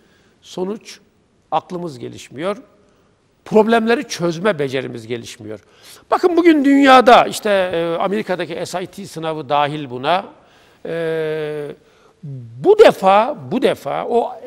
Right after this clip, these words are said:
S I T sınavının özelliğine baktığınızda bizdeki Y G S'ye veya dünyadaki üniversitelerin yabancı öğrenci almak için yaptığı sınavlarda da var bu.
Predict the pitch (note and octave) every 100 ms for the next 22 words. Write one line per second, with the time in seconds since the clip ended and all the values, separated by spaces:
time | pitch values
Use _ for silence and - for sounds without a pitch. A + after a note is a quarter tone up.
0 | F3 - F3 F#3 - F#4+ - G#3 F3+ E3+
1 | D#3+ E3 E3 F3+ F3 G#3 E3+ D3 D#3+ C#3+
2 | C3+ E3 E3 E3 F3 D#3+ C#3+ C3 C3 F3+
3 | G#3+ F#3+ F3+ D3 E3+ F3+ F3+ F#3 G#3+ E3
4 | E3 - - E3 E3 E3 B2 A2+ C3+ D#3
5 | E3+ B3 G3 E3 D#3 C#3+ C3 D3 C#3+ D3
6 | C#3+ D3 C#3+ C#3 B2+ C3 C3 C3 B2 C3+
7 | C4